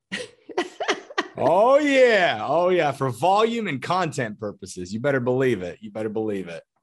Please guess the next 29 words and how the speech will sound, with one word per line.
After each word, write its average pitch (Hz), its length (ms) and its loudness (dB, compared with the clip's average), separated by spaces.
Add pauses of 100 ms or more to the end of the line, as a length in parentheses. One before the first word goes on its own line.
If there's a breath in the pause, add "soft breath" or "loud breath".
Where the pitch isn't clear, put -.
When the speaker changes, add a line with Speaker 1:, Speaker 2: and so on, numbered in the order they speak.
(240)
Speaker 1:
Awesome. 190 760 0
Awesome. 214 460 0
Well, 220 280 4
I, 233 260 2
I 233 140 2
need 254 220 0
to 294 80 0
hear 294 220 0
more 240 220 -2
about 208 280 -4
that. 185 300 -2
And 196 140 -4
I 214 60 -4
have 220 160 -6
a 240 80 -6
feeling 214 440 -2
that 208 200 -2
all 220 300 2
will 247 100 -6
be 185 240 -10
answered 185 560 -2
as 185 280 -2
we 190 160 -4
walk 180 340 0
through 196 80 -8
this 175 180 -6
interview 160 360 -6
today. 160 480 -6 (680 loud breath)
Uh, 226 40 6